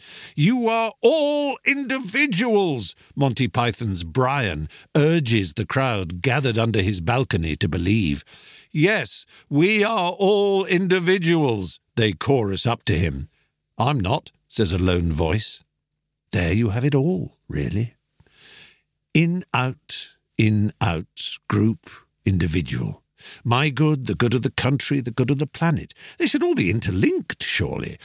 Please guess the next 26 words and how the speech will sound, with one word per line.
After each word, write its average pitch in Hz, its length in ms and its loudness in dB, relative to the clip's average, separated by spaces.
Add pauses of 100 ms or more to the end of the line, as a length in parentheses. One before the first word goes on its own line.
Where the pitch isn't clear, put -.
(120)
Is 233 140 -4
it 294 180 -6
self-indulgent 127 1300 0
egoism 113 960 0
to - 120 -6
care 131 500 0
about 110 300 -2
the - 180 -12
cleanliness 147 720 0
of 101 120 0
one's 107 300 -2 (100)
own 139 520 2
soul? 131 680 -2 (460)
Does 143 380 -2
charity 160 560 -2
begin 127 360 2
at - 220 -4
home? 147 400 2 (340)
Can 214 220 0
it 185 100 2
all 214 180 2
be 196 200 2
reduced 180 680 0
to 160 300 4 (580)
be 180 360 2
kind? 104 760 0